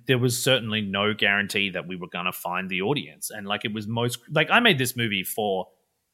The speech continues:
future fans of I Am Mother. Like, the best case scenario of this film in my mind was, like, people want to own a Mother collectible figurine,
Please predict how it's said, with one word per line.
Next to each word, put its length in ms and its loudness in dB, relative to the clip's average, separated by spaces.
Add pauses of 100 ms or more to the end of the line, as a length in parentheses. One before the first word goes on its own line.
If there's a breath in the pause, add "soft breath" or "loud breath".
(380)
future 360 0
fans 600 0
of 120 -6
I 180 -2
Am 100 -6
Mother. 340 -6
Like, 300 -8
the 140 0
best 320 4
case 200 4
scenario 680 4
of 160 -8
this 180 -2
film 300 -4
in 60 -6
my 220 0
mind 360 2
was, 160 -6
like, 220 -6 (360 soft breath)
people 320 0
want 240 0 (400)
to 180 -4
own 320 6
a 60 4
Mother 640 6 (320)
collectible 560 2
figurine, 720 -4